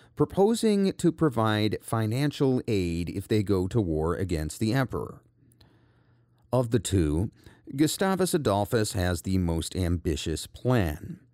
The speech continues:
He wants to raise an army of fifty thousand men to support the Protestant cause.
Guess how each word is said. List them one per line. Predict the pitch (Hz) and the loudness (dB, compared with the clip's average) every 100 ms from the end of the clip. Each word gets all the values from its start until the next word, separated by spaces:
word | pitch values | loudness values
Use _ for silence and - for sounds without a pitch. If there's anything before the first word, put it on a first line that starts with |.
| _ _ _ _ _ _ _ | _ _ _ _ _ _ _
He | - | -4
wants | 196 175 151 - | 0 2 2 2
to | 151 | 2
raise | 127 117 117 113 110 | 4 4 4 2 2
an | 110 | 2
army | 85 90 87 87 85 | 2 2 2 0 0
of | 92 87 | -2 -4
fifty | - 151 147 160 147 | 0 0 0 0 0
thousand | - 113 104 101 95 101 95 | 0 0 2 0 0 2 2
men | 110 107 85 82 90 | 2 2 0 -2 -2
to | 113 | -2
support | - - - 80 - | -4 -6 -4 -4 -4
the | |
Protestant | 80 80 67 - 76 73 | -6 -6 -6 -8 -8 -8
cause. | - 117 85 64 - - - | -4 -2 -2 -4 -12 -14 -18